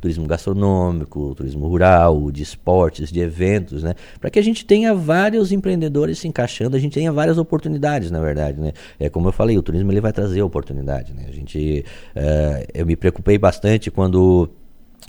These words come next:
quando houve uma, uma crítica mais acirrada, "Ah, o turismo vai acabar com, com isso, com aquilo de Uruçanga, ou vai atrapalhar." De maneira nenhuma, a gente não quer reduzir a industrialização, a gente não quer reduzir nada, a gente quer adicionar.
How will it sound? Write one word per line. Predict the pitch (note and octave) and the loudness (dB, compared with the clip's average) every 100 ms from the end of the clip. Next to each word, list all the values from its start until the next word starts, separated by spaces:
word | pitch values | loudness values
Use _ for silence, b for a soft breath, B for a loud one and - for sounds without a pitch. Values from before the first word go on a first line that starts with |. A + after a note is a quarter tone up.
| - | -6
quando | D#2+ F2 | -2 2
houve | F2+ F2 F2 G2 F2+ | 4 6 8 8 6
uma, | F2+ E2+ | 0 0
uma | F2 E2 | 0 -2
crítica | F#2+ F2+ E2+ | -4 -4 0
mais | F2 F2+ | 2 2
acirrada, | F2+ D#2+ E2+ G2 E2 E2 | -2 0 4 4 4 -2
"Ah, | A2+ G#2+ | 0 -2
o | |
turismo | E2 - F2 G2 F#2+ F#2 | -4 -8 -6 -4 -4 0
vai | F#2+ F#2 B B B - | 0 0 B B B -10
acabar | - D#2+ F2+ G2+ | -2 2 4 4
com, | F#2+ F2+ F2 E2+ D#2+ D#2+ | 4 -2 -2 -2 -4 -4
com | D#2+ | -2
isso, | F#2 G#2 - | 0 0 -4
com | - E2 | -2 -2
aquilo | - F#2+ | 0 0
de | F2 | 0
Uruçanga, | F2 - G2+ F2+ | -2 -2 -2 0
ou | E2+ | 0
vai | F2+ | 0
atrapalhar." | G2 G2 F#2+ F2+ F2+ B B - | 0 0 0 2 2 B B -10
De | D#2 | -4
maneira | D2+ E2 G#2 | 0 0 0
nenhuma, | F2 A2 D#2 | 0 0 -2
a | |
gente | D2+ - | -4 -8
não | D#2 D#2 | -8 -6
quer | D2 E2 F#2+ F2 D2 | -4 -2 0 0 0
reduzir | D#2+ D2+ D#2 D#2 F#2 F#2+ D#2+ - B | -2 -4 -6 -4 0 2 0 -4 B
a | D2 | -4
industrialização, | D#2 D#2 - C2+ C2+ C2 - D#2+ E2+ E2 | -4 -4 -6 -6 -6 -10 -4 -2 0 0
a | D2 | -2
gente | D2 D2+ | -4 -6
não | C#2+ | -8
quer | C#2+ | -6
reduzir | C#2+ C#2+ C#2 E2 | -6 -6 -4 -2
nada, | A#2 E2+ C2+ C#2 | 0 -2 -4 -6
a | D#2 | -6
gente | A2 - | -8 -4
quer | C3 D3 | -4 -2
adicionar. | D#3+ F3 - F#3+ G3+ | -4 -4 -4 -4 -4